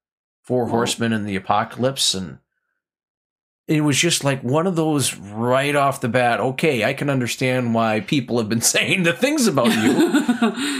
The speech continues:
Speaker 1: But I just answered him honestly. I said, "What makes this time so special compared to any other time in the past? We've had all sorts of different times and bad things have happened throughout the world. What makes this moment so, so different from a lot of the atrocities that have gone on in the past?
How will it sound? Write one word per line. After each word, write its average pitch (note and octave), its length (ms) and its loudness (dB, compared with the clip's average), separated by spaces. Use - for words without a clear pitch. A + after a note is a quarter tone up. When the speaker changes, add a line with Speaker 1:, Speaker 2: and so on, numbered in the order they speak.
Speaker 1:
But E3 200 2
I F3+ 80 2
just E3+ 320 0
answered E3+ 460 0
him E3 140 0
honestly. E3 600 -4
I - 40 -12
said, B2 220 -2
"What B2+ 200 -2
makes C3+ 260 -2
this B2+ 160 -2
time B2 240 -2
so B2 120 0
special A#2 440 0
compared G#2 420 -4
to F#2+ 80 -2
any G2+ 220 -4
other F#2 220 -2
time - 300 -14
in A#1 60 -20
the A1+ 140 -20
past? - 320 -20
We've D#2+ 140 -18
had E2+ 180 -4
all G2 180 -2
sorts G#2+ 320 -6
of F#2+ 60 -6
different G#2+ 320 -6
times B2 500 -2
and E2 220 -12
bad A2 480 -2
things A2 240 -2
have G#2 120 -4
happened A2+ 460 -2
throughout A#2+ 360 -2
the A2+ 60 -4
world. A#2+ 420 -2
What A2+ 400 -4
makes F3+ 320 0
this B2 280 -2
moment A#2+ 400 -2
so, C3 760 0
so A2 400 0
different D#3 500 -4
from G2 160 -8
a F#2+ 80 -4
lot F#2+ 260 0
of G#2 80 -6
the G2 120 -4
atrocities G#2+ 840 -6
that - 100 -10
have F#2 140 -8
gone F#2+ 300 -6
on F#2 180 -6
in F#2+ 120 -8
the F#2+ 60 -8
past? - 720 -10